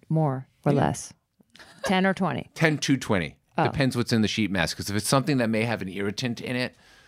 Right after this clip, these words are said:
Speaker 2: uh, like retinols or glycolics, it
Speaker 1: No,
Speaker 2: could be
Speaker 1: these are
Speaker 2: too
Speaker 1: like
Speaker 2: much.
Speaker 1: the cheapy, like, green tea,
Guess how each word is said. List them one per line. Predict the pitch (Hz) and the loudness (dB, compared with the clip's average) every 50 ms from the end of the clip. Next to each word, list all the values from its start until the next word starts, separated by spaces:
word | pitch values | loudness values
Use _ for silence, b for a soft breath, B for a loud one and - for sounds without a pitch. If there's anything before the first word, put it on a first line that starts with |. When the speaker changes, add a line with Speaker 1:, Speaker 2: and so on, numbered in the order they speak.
| b b b b b b - | b b b b b b -12
Speaker 2:
uh, | - 71 71 | -10 -8 -8
like | 76 80 80 | -8 -8 -8
retinols | 90 85 95 98 - - 117 101 95 92 92 92 90 90 85 80 | -4 -2 -2 -2 -2 0 0 2 2 2 2 2 2 0 -2 -4
or | 80 78 | -10 -10
glycolics, | - - 85 82 - - - 95 92 95 92 92 92 - - | -8 -8 -8 -8 -8 -2 0 0 2 2 0 -2 -4 -4 -4
it | 110 135 | -2 0
Speaker 1:
No, | 175 151 | 0 0
Speaker 2:
could | 101 - | 0 2
be | 175 | 0
Speaker 1:
these | 185 185 214 | 0 2 0
are | 226 | 2
Speaker 2:
too | 220 | 4
Speaker 1:
like | 214 202 | 4 4
Speaker 2:
much. | 185 170 | 4 2
Speaker 1:
the | 202 | 0
cheapy, | 180 - - 196 190 180 - 185 170 165 165 160 156 151 | -2 -2 -2 -2 -2 0 2 2 2 2 2 0 0 -2
like, | 147 151 151 143 135 | -2 -2 -2 -4 -4
green | - 160 170 165 170 170 170 | -2 -2 2 2 2 2 2
tea, | - - 170 160 156 156 151 151 151 151 151 156 | 0 0 0 0 2 2 0 0 0 -2 -2 -4